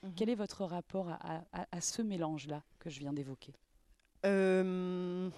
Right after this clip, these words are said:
Speaker 2: Dans votre travail, évidemment,
Speaker 1: bah, disons
Speaker 2: votre
Speaker 1: qu'il
Speaker 2: vie.
Speaker 1: est, il est naturel. Enfin, euh, en fait, j'arrive pas à faire autrement, donc, euh, le rapport est, euh, non, mais je pense que c'est parce que je déteste être, euh, déjà mise dans une case. C'est un truc qui me, qui me, qui me tend.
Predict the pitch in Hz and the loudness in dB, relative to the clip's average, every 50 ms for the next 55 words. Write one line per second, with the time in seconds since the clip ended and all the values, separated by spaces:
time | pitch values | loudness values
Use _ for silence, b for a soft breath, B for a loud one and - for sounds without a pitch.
0 | - - 139 131 131 139 - - - 147 143 139 151 147 147 139 131 135 139 151 | -8 -6 -6 -4 -4 -6 -6 -8 -8 -6 -2 0 0 0 0 -2 -4 -4 -4 -2
1 | 147 147 190 196 190 180 208 - 226 233 233 - - - 190 202 202 196 190 190 | 2 4 6 6 4 4 0 0 2 2 2 2 0 4 8 10 10 12 10 10
2 | 190 185 180 170 180 180 180 175 185 185 180 - - 196 175 208 226 226 196 170 | 8 6 4 2 4 4 4 4 2 2 0 0 -2 0 2 4 4 4 2 0
3 | - - 185 175 165 156 156 156 151 151 151 143 147 147 - 208 160 165 156 156 | -2 -2 0 2 2 4 4 4 4 4 4 2 2 0 0 -2 0 0 0 0
4 | 151 - - - 180 160 - - 160 160 151 - - 185 180 175 160 151 139 135 | 0 -2 0 2 2 2 2 -2 -4 -4 -4 -4 -4 -4 -4 -2 -4 -6 -8 -10
5 | 143 - - - - - - 139 147 143 143 - 160 160 156 156 151 147 - 156 | -14 -14 -14 -12 -12 -10 -10 -10 -10 -10 -12 -8 -8 -8 -6 -6 -10 -10 -12 -14
6 | 151 156 156 151 151 - B B B B B B B B B B B B B - | -16 -16 -16 -16 -16 -18 B B B B B B B B B B B B B -10
7 | 170 170 160 156 143 147 151 151 147 147 151 147 147 139 143 - - - - - | -6 -4 -2 -2 0 0 2 2 0 0 -2 -2 -4 -6 -6 -8 -10 -12 -12 -14
8 | - - - - - 220 240 254 233 190 170 - - - 196 185 - - - 180 | -16 -14 -10 -2 2 4 4 6 4 4 2 2 0 -2 -4 -6 -6 -4 -4 -4
9 | - - - - - - - - - - - - - 185 175 - - 185 160 175 | -4 -4 -6 -8 -10 -12 -14 -16 -18 -16 -14 -12 -8 -8 -8 -6 -6 -6 -6 -6
10 | 160 156 196 233 - - 240 214 - - 190 - - - - 170 151 143 139 151 | -4 -2 -2 -2 0 0 -2 -2 -2 -6 -8 -8 -8 -8 -6 -4 -4 -4 -2 -4
11 | 160 151 156 175 175 165 170 180 180 175 - 175 160 156 165 160 151 - 165 165 | -6 -4 -4 -4 -4 -4 -4 -6 -8 -6 -6 -6 -6 -4 -6 -8 -6 -6 -6 -6
12 | 160 - - - 156 151 - - 160 - - - 170 156 156 139 - - - - | -6 -8 -10 -10 -10 -12 -12 -14 -16 -14 -12 -10 -8 -8 -8 -8 -10 -10 -12 -12
13 | - 165 151 143 - - - - B B B B B B B _ - - 175 165 | -10 -10 -8 -8 -10 -10 -12 -16 B B B B B B B _ -8 -4 -2 -2
14 | 165 - _ - - 185 247 | -2 -2 _ -2 -2 -2 -2